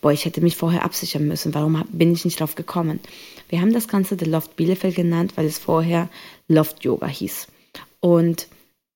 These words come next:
ich wollte so ein bisschen, so blöd das klingt, diesen Raum ehren. Ich wollte sagen, okay, es war the,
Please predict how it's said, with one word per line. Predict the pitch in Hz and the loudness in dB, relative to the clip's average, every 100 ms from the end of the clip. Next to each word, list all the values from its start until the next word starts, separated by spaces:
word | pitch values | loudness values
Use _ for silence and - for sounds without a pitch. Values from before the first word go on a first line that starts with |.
| _ | _
ich | - 170 - | 0 0 2
wollte | 190 208 262 | 0 0 0
so | 220 | 0
ein | 175 | 0
bisschen, | 180 202 277 277 | -2 -2 0 0
so | 220 | 0
blöd | 185 180 | -2 -2
das | 185 185 | -2 -4
klingt, | - 202 214 | -2 -2 0
diesen | 202 190 175 | -2 -2 -2
Raum | 175 170 175 - _ _ - | 0 0 -2 -6 _ _ 2
ehren. | 220 285 202 160 - | 4 4 2 0 -2
Ich | - 170 | -4 -4
wollte | 170 185 | -2 -2
sagen, | 180 180 - | -4 -4 -6
okay, | - 185 180 - - - _ | -4 -4 -4 -12 -20 -20 _
es | 185 - | -6 0
war | 180 | 0
the, | 180 170 | 2 0